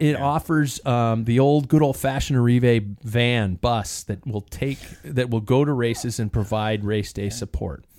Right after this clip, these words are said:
Speaker 1: It will take a team to a race. It'll book hotels. It'll do those types of things, but the riders have to pay for those things, but it'll all be taken care of. It offers bike fitting classes. Um, these are all the things that this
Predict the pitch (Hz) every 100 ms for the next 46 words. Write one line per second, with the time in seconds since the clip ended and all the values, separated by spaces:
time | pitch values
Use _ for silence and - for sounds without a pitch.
0 | - - - - 120 117 117 - 165 160
1 | 147 - 139 - 123 110 113 90 101 98
2 | 104 117 - 110 - 110 90 85 98 95
3 | 104 101 - 110 98 95 98 90 - -
4 | 98 95 101 98 85 85 87 - 117 135
5 | 110 80 - 78 - - 90 95 90 -
6 | 104 101 110 - 104 98 92 - 180 92
7 | - - - - - - - 123 120 143
8 | 127 160 175 - 101 85 - - - -
9 | - - - - - - _ _ - 107
10 | 95 90 92 - 131 160 147 127 135 143
11 | - 127 120 - 104 - 107 -